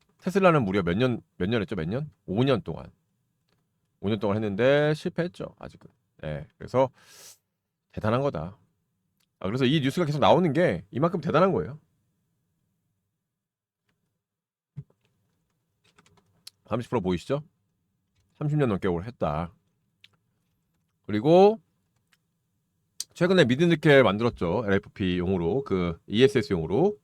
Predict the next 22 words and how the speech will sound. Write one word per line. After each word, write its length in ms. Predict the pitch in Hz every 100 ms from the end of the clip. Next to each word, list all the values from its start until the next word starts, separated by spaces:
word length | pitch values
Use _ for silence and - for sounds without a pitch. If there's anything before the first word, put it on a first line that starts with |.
| _ _ _ _ _ _ _ _ _ _ _ _ _
어, 340 | 80 82 78 78
그래서 320 | 120 135 135
이런 180 | 120 131
부분들이 720 | 123 135 117 104 113 92 76 _ _ _
너무나 320 | 82 98 143
뭐 120 | 117 82
훌륭하다 560 | 139 143 127 123 95 _ _ _ _ _ _ _ _ _ - _ _ _ _
라고 160 | 135 151
말씀드리겠고, 800 | 139 139 135 117 123 160 123 98
이런 220 | 135 190
이유들 200 | 160 165
때문에 460 | 165 151 123 120 110
보면은, 560 | 107 120 131 139 135 113 _ _ _ _
어, 240 | 95 92
지난주에 380 | 92 143 160 147
이제 120 | 113
오조 440 | 107 110 135 139 90 _ _ _ _ _ _ _ - -
셀 220 | 151 156
코리아 380 | - 151 117 - _ _ _ _ _ _ _ _
팔았는데 640 | 180 180 120 104 117 82 - _ _ _ _ -
뭐 220 | 98 135
샀냐? 440 | 135 127 151 139